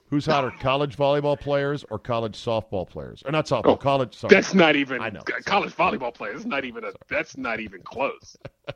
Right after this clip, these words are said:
Speaker 1: <laughs>
Speaker 2: 'Cause it's, it's hit or miss with the college softball players.
Speaker 1: I
Speaker 2: You
Speaker 1: know.
Speaker 2: might get
Speaker 1: Right. <laughs>
Speaker 2: Yeah, no, I'm not gonna, I'm not gonna say. <laughs>
Speaker 1: The, uh, the, uh, no, the, uh, college soccer, soccer players or volleyball players?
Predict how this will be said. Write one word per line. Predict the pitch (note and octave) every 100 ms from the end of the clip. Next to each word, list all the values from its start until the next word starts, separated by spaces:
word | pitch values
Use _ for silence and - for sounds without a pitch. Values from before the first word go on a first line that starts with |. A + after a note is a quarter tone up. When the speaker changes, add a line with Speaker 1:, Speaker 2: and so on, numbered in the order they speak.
| _
Speaker 1:
<laughs> | - - - - - -
Speaker 2:
'Cause | F#3
it's, | F3 -
it's | D3 -
hit | - B3
or | G3+
miss | F#3 A#3 -
with | E3+
the | D3
college | - E3 D3 C#3+ - _
softball | F3 - - C3+ A2+
players. | C3+ B2+
Speaker 1:
I | C3 C3+
Speaker 2:
You | B2+
Speaker 1:
know. | A2+
Speaker 2:
might | A2 D3
get | C#3+ C3+ _ _ _
Speaker 1:
Right. | A2 G2 - -
<laughs> | - - - - - _ _
Speaker 2:
Yeah, | D#3+ D#3+
no, | D#3 C#3+ B2
I'm | C3+
not | C3+ C3
gonna, | A#2 A2 G#2+ F#2
I'm | A2
not | A2+
gonna | A2+
say. | A#2 C#3+ - - - - - - -
<laughs> | G5 G5+ - G#5+ - - - -
Speaker 1:
The, | C#3+ D3
uh, | C#3+ - - - - - -
the, | C#3+ C#3
uh, | C3+
no, | C#3+ D3+
the, | B2+ - C3+
uh, | C3
college | - D3+ E3 F3+ D#3
soccer, | - - D#3+ E3 A#2 F2+ F2 - _ _ _ _ _
soccer | - - F3+ G3+ A#3+
players | G#3+ G3+ G3 D3
or |
volleyball | A#2+ C3 C3 B2 A2 G2+
players? | - G2 F2 D2+ D2 -